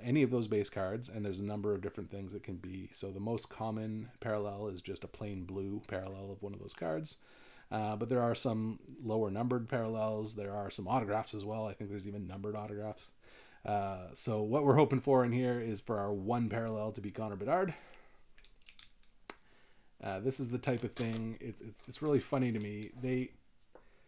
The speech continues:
if you go back to, uh, you know, Connor McDavid's year, there basically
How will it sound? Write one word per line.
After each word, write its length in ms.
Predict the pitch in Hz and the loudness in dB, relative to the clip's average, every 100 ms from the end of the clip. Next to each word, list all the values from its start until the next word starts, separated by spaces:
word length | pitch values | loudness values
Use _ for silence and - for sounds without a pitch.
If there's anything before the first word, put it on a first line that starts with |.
| - - - - | -20 -20 -20 -10
if 100 | - | -2
you 80 | 147 | 4
go 80 | 156 | 6
back 200 | 160 131 | 6 4
to, 500 | - 135 127 123 113 | 6 8 8 4 0
uh, 640 | 113 107 104 101 98 95 - - - - | -2 -2 -2 -4 -6 -8 -10 -12 -12 -4
you 80 | |
know, 100 | 120 | -2
Connor 280 | 101 135 120 | 0 0 2
McDavid's 880 | 107 - - - 127 135 135 117 90 | 0 -4 -14 -8 2 4 6 4 0
year, 360 | 92 90 110 175 - - - - - - - - - - - | -4 -4 -4 -6 -8 -16 -18 -18 -18 -20 -20 -20 -20 -20 -6
there 80 | 107 | -4
basically 880 | 95 165 160 135 127 113 110 107 | 8 8 8 6 4 4 4 0